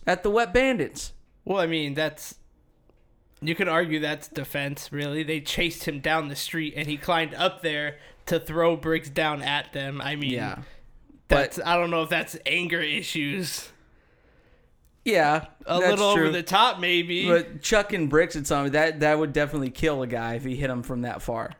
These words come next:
Speaker 2: Right.
Speaker 1: Anyways, yeah,
Speaker 2: Well,
Speaker 1: he,
Speaker 2: my
Speaker 1: he,
Speaker 2: thing
Speaker 1: he
Speaker 2: is
Speaker 1: showed violent tendencies, which is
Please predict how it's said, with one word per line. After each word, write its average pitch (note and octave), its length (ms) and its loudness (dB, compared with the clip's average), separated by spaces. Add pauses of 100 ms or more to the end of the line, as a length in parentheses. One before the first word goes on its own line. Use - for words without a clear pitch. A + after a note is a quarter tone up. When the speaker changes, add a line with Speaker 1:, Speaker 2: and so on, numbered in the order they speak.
(140)
Speaker 2:
Right. C#3+ 280 -8 (420)
Speaker 1:
Anyways, B2+ 460 0
yeah, D3 200 2
Speaker 2:
Well, F3 160 2
Speaker 1:
he, E3+ 60 -4
Speaker 2:
my - 180 0
Speaker 1:
he, F#3+ 80 -4
Speaker 2:
thing D#3+ 200 -4
Speaker 1:
he C#3 240 -2
Speaker 2:
is E3+ 40 -4
Speaker 1:
showed G3+ 220 -2
violent D3 420 0
tendencies, A#2 640 -6
which - 220 -6
is A2 360 -6